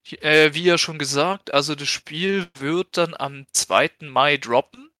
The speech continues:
Was ich natürlich voll nice finde, weil es ist ja nur noch drei, weniger als drei Monate hin.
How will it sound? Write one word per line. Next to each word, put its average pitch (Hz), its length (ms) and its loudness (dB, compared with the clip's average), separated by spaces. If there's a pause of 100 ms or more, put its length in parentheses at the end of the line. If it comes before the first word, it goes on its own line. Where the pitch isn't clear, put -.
(840)
Was 151 320 0
ich - 140 -4
natürlich 151 460 -8
voll 151 240 -8
nice 147 300 -8
finde, 160 380 -2
weil 151 140 4
es 151 160 -4
ist 202 160 2
ja 175 80 6
nur 156 160 -4
noch 151 140 0
drei, 151 400 -2
weniger 180 320 4
als 151 260 2
drei 147 280 2
Monate 151 460 -4
hin. 156 400 -6